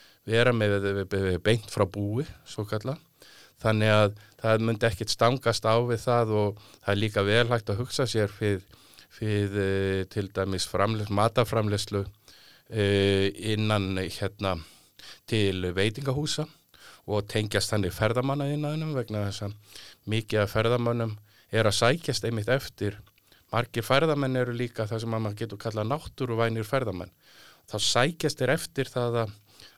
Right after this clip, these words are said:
að borða mat sem er, sem er staðbundinn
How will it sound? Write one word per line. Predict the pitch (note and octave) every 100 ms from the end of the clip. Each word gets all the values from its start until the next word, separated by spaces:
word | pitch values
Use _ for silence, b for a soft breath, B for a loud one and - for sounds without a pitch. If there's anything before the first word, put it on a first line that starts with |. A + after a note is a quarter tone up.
| -
að | G#2+
borða | G#2+ B2+ E3 D3 B2+ A2 B B B
mat | G2+ G2+ A#2+ D#3+ - - _
sem | - - B2+ C3+
er, | C3 - _ _ B B B
sem | - C3 C3
er | C3
staðbundinn | - D3 E3+ E3 G#2 G#2 F2+